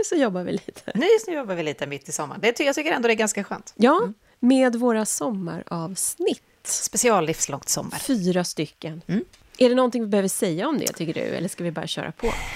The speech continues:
Speaker 2: Nej, men jag tänker att vi har ju tänkt, och särskilt du har ju tänkt mycket, hur, eh, hur lyssnar man lite olika på podd? Och kanske särskilt då på sommaren. Hur ser fokuset ut på sommaren?
Speaker 1: Mm.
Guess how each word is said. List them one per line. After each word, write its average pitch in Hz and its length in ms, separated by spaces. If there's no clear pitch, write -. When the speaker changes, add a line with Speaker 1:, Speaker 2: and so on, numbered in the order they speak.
Speaker 2:
Nej, 233 220
men 302 280
jag 294 180
tänker 285 300
att 240 100
vi 226 100
har 254 140
ju 277 60
tänkt, 185 300
och 185 60
särskilt 180 280
du 214 260
har 175 80
ju 160 60
tänkt 151 380
mycket, 160 420
hur, 165 480
eh, 160 180
hur 190 120
lyssnar 220 360
man 262 140
lite 311 160
olika 147 260
på 151 100
podd? 147 300
Och - 140
kanske 160 240
särskilt 208 420
då 151 80
på 135 160
sommaren. 180 640
Hur 247 420
ser 208 180
fokuset 196 580
ut - 280
på 156 100
sommaren? 185 400
Speaker 1:
Mm. 226 260